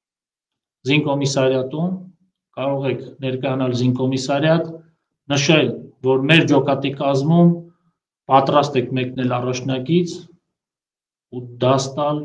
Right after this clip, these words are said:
մեր թշնամուն, մեր վաղեմի թշնամուն։ Թշնամին նույնն է,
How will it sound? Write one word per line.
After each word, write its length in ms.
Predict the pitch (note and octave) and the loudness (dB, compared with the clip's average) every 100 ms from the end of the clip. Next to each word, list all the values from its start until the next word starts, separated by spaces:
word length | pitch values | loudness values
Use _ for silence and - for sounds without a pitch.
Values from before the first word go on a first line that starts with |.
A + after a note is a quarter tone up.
| D3 _ _ _ | -10 _ _ _
մեր 340 | A#2+ A#2+ A2+ | -10 -10 -10
թշնամուն, 1300 | A#2 - _ _ _ _ _ - - A#2+ A#2 A2+ G#2 - _ _ G3 | -12 -18 _ _ _ _ _ -18 -12 -8 -8 -8 -10 -18 _ _ -10
մեր 140 | G3 | -6
վաղեմի 400 | C#3 B2 A#2+ B2 B2 | -4 -4 -4 -6 -8
թշնամուն։ 500 | B2 A#2 A2 G#2+ G2 _ _ _ _ _ - | -10 -10 -10 -10 -14 _ _ _ _ _ -20
Թշնամին 560 | - D3 C#3+ C#3+ C3+ C3+ | -16 -8 -6 -4 -4 0
նույնն 420 | D#3 F3+ F#3 | 6 6 6
է, 80 | F3+ | 6